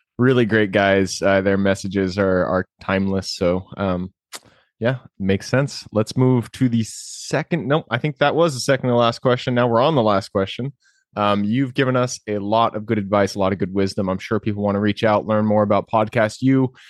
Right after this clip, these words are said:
and about how podcasting can help their business. So what is the best way for the, anybody who wants to reach out to you to get in contact with you?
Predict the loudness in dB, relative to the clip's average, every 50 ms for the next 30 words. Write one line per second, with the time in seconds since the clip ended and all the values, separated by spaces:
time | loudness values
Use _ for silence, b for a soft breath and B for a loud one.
0 | B B B B 0 0 0 0 0 0 0 2 4 4 2 2 0 0 -2 -2
1 | 0 0 -2 -2 0 -2 -4 -6 -4 -6 -4 -4 -4 -2 -2 -2 0 0 -2 0
2 | 0 -2 -2 -4 -6 -6 -2 0 0 0 0 -2 -2 -2 -2 -2 -2 -4 -6 -4
3 | -2 -2 -2 -2 -2 -4 0 0 2 2 2 0 -2 b b b b b b _
4 | -4 -2 0 0 0 0 -2 0 0 2 2 2 2 2 2 0 0 0 0 0
5 | 0 0 -2 -4 -2 0 0 0 0 0 -2 -2 -2 -2 -4 -6 -6 -4 -4 -6
6 | -6 -6 -4 -6 -8 -10 -12 -16 -14 -12 -12